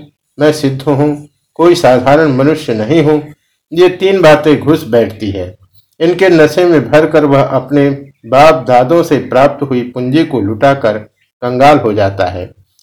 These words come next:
और फिर दूसरों के धन पर मन ले आ जाता है। उसे मर्यादा का कोई ख्याल नहीं रहता, वह अनुचित उपायों से धन जुटाने लगता है। यह देखकर राजा लोग उसे दंड देते हैं।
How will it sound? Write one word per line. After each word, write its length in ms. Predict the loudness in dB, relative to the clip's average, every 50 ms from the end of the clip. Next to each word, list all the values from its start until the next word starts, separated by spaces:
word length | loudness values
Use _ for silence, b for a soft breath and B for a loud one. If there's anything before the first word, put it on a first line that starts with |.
| _ 0
और 180 | 0 0 2 2
फिर 160 | 0 0 2
दूसरों 440 | 2 2 2 2 2 2 2 2 2
के 140 | 2 0 -2
धन 260 | -2 0 0 0 0 0
पर 160 | 0 0 0
मन 200 | 0 0 2 2
ले 240 | 2 2 0 0 0
आ 120 | -2 -4
जाता 440 | -4 -4 -4 -4 -4 -2 0 -2 -2
है। 240 | -2 -4 -6 -10 -12 _ _ _ _ _ _ b b b b b b b b b b b b _
उसे 220 | -6 -2 0 2 4
मर्यादा 520 | 4 4 4 6 6 4 4 4 4 4 4
का 160 | 4 2 0
कोई 280 | 2 2 2 2 0 0
ख्याल 360 | -2 0 2 2 4 4 2
नहीं 240 | 2 0 -2 -2 -2
रहता, 360 | -4 -4 -4 -4 -6 -6 -6 -8 -18 _ _ _ -2
वह 140 | 0 0 2
अनुचित 500 | 2 0 0 0 0 0 -2 -2 -2 -4 -4
उपायों 360 | 0 2 4 4 4 4 2
से 160 | 2 0 -2
धन 300 | -2 -2 0 0 0 0
जुटाने 420 | 0 -2 0 0 0 0 0 0
लगता 340 | -2 -2 -4 -4 -4 -4 -4
है। 180 | -4 -4 -6 -10 -12 -16 _ _ _ _ _ _ _ -2
यह 140 | 2 2 4
देखकर 400 | 4 4 4 4 4 2 2 4
राजा 340 | 4 4 4 6 6 6 6
लोग 280 | 6 4 2 2 -2
उसे 220 | -4 -4 -4 -4 -4
दंड 360 | -2 -2 -2 0 0 0 0
देते 300 | -2 -2 -4 -4 -6 -10
हैं। 280 | -8 -8 -10 -12 -12